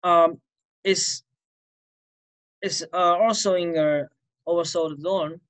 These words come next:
Okay, but if you, uh, if you check the location, do you th-, really think that the oil here, compared to here, does the oil still have some, you know, zone, some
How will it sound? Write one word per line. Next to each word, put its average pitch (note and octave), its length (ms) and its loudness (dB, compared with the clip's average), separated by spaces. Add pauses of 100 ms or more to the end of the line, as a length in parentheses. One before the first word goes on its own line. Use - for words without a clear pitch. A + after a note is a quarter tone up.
Okay, E3+ 300 -4 (120)
but A#3 240 2 (680)
if G3+ 160 -8
you, G#3+ 360 -2 (180)
uh, A#3 240 0 (120)
if F#3+ 200 -2
you A3 120 -6
check G#3 400 2
the E3 200 -2
location, F3+ 760 -6 (220)
do A#3 80 0
you D#4+ 120 2
th-, A#3 140 -14
really B3+ 240 -2
think G3 360 -2
that F3 260 0
the D#3+ 140 -2
oil D#3 520 -4 (220)
here, G3+ 520 -4 (600)
compared D3 360 -8
to C#3 100 -12
here, G3+ 520 -6 (1400)
does F3+ 160 -2
the G3 80 2
oil C#4 280 2
still C4 300 -2
have F3+ 300 -2
some, D#3 560 -4 (640)
you D#3 80 -12
know, C#3+ 320 -8 (160)
zone, D#3 340 -2
some D3+ 460 -4